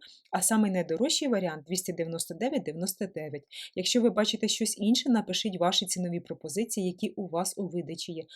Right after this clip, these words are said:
Просто цікаво! Слідуючий товар — Christmas Ornaments. А, зверніть увагу, різдвяні іграшки, дуже багато персоналізацій,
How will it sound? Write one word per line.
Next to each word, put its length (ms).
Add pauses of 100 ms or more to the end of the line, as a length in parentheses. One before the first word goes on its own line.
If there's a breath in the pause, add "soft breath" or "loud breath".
(140 loud breath)
Просто 280
цікаво! 480 (840)
Слідуючий 480
товар — 320 (400 loud breath)
Christmas 400
Ornaments. 480 (300 loud breath)
А, 240
зверніть 500
увагу, 580
різдвяні 520
іграшки, 540
дуже 320
багато 360
персоналізацій, 920